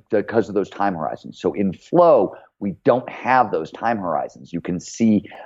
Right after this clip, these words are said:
much farther into the future. In fact, then there's a bunch of other reasons. So that's really up. Here's the problem. In flow, you can, like, a composer will have a symphony. It'll pop into his head. He'll see it in flow, and he'll think,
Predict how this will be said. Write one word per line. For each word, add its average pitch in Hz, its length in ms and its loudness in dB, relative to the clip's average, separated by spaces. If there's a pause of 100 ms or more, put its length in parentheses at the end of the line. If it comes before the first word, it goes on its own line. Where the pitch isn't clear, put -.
(140)
much 95 340 4
farther 101 360 4
into 90 140 -4
the 80 60 -12
future. 135 300 -2
In 95 100 -4
fact, 90 320 2 (440)
then 104 220 4
there's 95 140 2
a 87 40 -10
bunch 113 220 4
of - 160 -10
other 101 240 4
reasons. 95 600 -6
So 78 100 -12
that's 127 420 0 (140)
really 87 460 2 (140)
up. - 300 0 (180)
Here's 151 220 2
the - 80 -6
problem. 147 540 0
In 101 180 -8
flow, 135 380 4
you 98 160 0
can, 95 200 -10 (300)
like, 95 120 -4
a 101 80 -2 (280)
composer 139 640 2
will 170 80 -2
have - 220 0
a - 80 -6 (120)
symphony. - 600 -4
It'll - 220 -14
pop 156 280 2
into 131 160 0
his 98 140 -6
head. 151 200 0
He'll 90 120 -6
see - 300 -4
it 127 60 2
in 113 140 -6
flow, 143 300 4
and 104 80 -2
he'll 95 80 -6
think, 104 340 -6